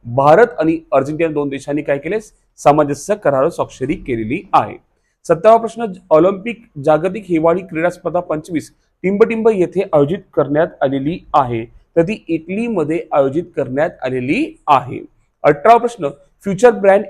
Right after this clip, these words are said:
इंडेक्स पंचवीस मध्ये रिलायन्स इंडस्ट्रीजने जागतिक स्तरावर कितवे स्थान पटकवले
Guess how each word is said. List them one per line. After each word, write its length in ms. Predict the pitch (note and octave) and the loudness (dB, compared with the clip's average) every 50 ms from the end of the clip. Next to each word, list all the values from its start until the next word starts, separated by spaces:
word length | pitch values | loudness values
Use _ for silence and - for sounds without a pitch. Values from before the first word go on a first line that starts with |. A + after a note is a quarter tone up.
| - | -4
इंडेक्स 340 | E3+ E3 E3 E3 G3 F#3+ - | -2 0 0 0 0 -2 -4
पंचवीस 300 | - E3+ D#3 D#3+ F3 F#3 | -6 -6 -6 -6 -8 -8
मध्ये 220 | F#3+ F#3 E3+ F3 - - | -6 -4 -4 -4 -6 -6
रिलायन्स 500 | D#3 D#3+ C#3 D3+ D#3+ E3 F3 G3+ G3 - - - | -6 -2 0 2 4 4 4 4 2 -2 -6 -4
इंडस्ट्रीजने 720 | E3+ E3+ F3 G3 F#3 - G#3 F#3+ E3 E3 C3+ C3+ D#3 - _ _ _ _ - B2 | -2 0 0 -2 -4 -6 -10 -12 -8 -6 -6 -6 -6 -8 _ _ _ _ -6 2
जागतिक 320 | B2 D#3+ D#3+ D#3+ D#3+ A#3+ A3 | 4 4 4 4 2 -6 -6
स्तरावर 340 | - - G3 F#3 G3+ F#3+ F#3+ | 0 4 6 6 6 4 0
कितवे 340 | F#3+ D3 - E3+ D#3+ G#3+ A3+ | -8 -10 -8 -4 -2 -2 -2
स्थान 260 | A3+ - F#3+ F#3 F#3 | -2 -2 -4 -4 -4
पटकवले 540 | F#3 - D#3+ D3 - - - F3 F3 F3 | -4 -4 -6 -6 -4 -4 -2 -2 -2 -2